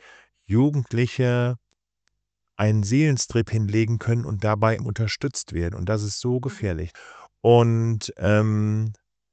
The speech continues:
Speaker 1: wenn wir jetzt schon so ein bisschen wissen, dass es eben nicht ganz ungefährlich zu sein scheint, eine künstliche Intelligenz zu nutzen, wie können Eltern ihre Kinder schützen, ohne sie abzuschotten oder zu überfordern?
Speaker 2: Durch Begleitung. Also
Speaker 1: Mhm.
Speaker 2: du-,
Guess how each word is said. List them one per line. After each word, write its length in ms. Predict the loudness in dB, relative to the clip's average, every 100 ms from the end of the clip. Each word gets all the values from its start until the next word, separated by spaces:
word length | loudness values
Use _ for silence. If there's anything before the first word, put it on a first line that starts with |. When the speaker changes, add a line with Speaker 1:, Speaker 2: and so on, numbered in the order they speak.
| _ _ _
Speaker 1:
wenn 140 | 0 2
wir 80 |
jetzt 120 | 0 0
schon 120 | -2
so 80 | -2
ein 60 |
bisschen 260 | -2 -2 0
wissen, 300 | -2 0 0
dass 140 | 0
es 120 | 0
eben 320 | -2 0 0 0
nicht 240 | -2 -2
ganz 220 | -4 -2
ungefährlich 720 | -4 -2 -2 -2 0 0 0 -4
zu 100 | -6
sein 260 | -2 -2
scheint, 680 | -2 0 2 4 2 -2 -4
eine 520 | -2 0 2 2 0 -4
künstliche 280 | -6 -4 -4
Intelligenz 540 | -6 -4 -2 0 0 -2
zu 120 | -2
nutzen, 340 | -2 -4 -4
wie 100 | -4
können 240 | 0 -2 -2
Eltern 460 | 0 0 0 -4
ihre 200 | -2 -2
Kinder 280 | -2 -2 -2
schützen, 720 | -2 -2 -4 -4 -4 -2 -2 -6 _ _ _ _ _
ohne 360 | 4 6 6 4
sie 200 | 0 -2
abzuschotten 600 | -2 -2 -4 -2 -4 -6
oder 240 | -2 -2
zu 140 | -2
überfordern? 760 | -10 -8 -8 -10 -10 -8 -12 -16 _ _ _ _ _ _ _ _ _ _ _ _ _
Speaker 2:
Durch 220 | 4 4
Begleitung. 640 | 2 0 0 0 -2 -2 -2
Also 260 | 0 0 0
Speaker 1:
Mhm. 160 | 0
Speaker 2:
du-, 220 | 2 4